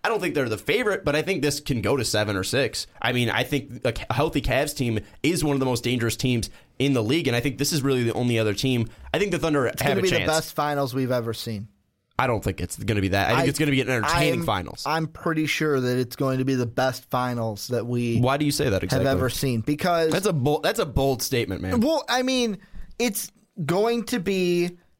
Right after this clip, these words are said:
Speaker 2: LeBron and whatever LeBron brings to an N B A Finals, 'cause it, being that polarizing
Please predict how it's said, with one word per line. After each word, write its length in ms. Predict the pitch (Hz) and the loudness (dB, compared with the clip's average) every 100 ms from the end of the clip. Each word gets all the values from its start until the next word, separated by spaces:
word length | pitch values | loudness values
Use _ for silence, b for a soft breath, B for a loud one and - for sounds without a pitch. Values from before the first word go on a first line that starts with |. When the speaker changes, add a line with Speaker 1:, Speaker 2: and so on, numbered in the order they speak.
| - | -4
Speaker 2:
LeBron 840 | 131 151 135 156 160 180 214 220 | 0 2 2 2 2 2 0 0
and 180 | 175 151 | -2 0
whatever 480 | 151 147 180 202 208 | 2 4 2 2 0
LeBron 680 | 190 165 151 151 160 160 135 | 0 0 0 2 0 0 0
brings 520 | 139 147 151 143 - | 0 2 0 -4 -6
to 460 | - 143 139 135 135 | -2 2 2 2 2
an 80 | 135 | 2
N 180 | 135 135 | 2 2
B 140 | 135 | 2
A 100 | 127 | 0
Finals, 580 | 117 120 120 110 104 - | 0 -2 -2 -2 -4 -4
'cause 340 | 135 123 120 117 - - | -2 -2 -2 -8 -16 -10
it, 260 | - 175 147 | -4 -2 0
being 340 | 196 220 208 | 0 2 2
that 240 | 175 - | 0 -2
polarizing 1000 | - 175 180 175 165 156 156 151 147 135 | -2 0 0 0 2 2 2 0 -2 -4